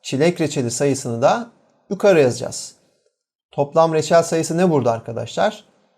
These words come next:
Bir sırada altı tane var. Altı kere dört, yirmi dört tane reçel var. Bunu hemen aşağı yazdık. Bu kolay kısmı.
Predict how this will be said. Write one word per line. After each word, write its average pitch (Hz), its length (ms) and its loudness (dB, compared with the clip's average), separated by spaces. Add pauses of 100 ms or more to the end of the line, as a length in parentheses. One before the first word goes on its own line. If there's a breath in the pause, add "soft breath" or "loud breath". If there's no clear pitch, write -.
(300)
Bir 151 100 -6
sırada 151 280 2
altı 143 320 4
tane 139 280 -2
var. 170 400 -2
Altı 135 280 0
kere 117 240 -2
dört, 190 240 -2
yirmi 151 220 -4
dört 147 200 2
tane 143 240 -4
reçel 147 320 0
var. 117 160 -4
Bunu 156 180 -4
hemen 147 160 -2
aşağı 160 380 2
yazdık. 117 280 0
Bu 170 120 -8
kolay 151 340 4
kısmı. - 300 -14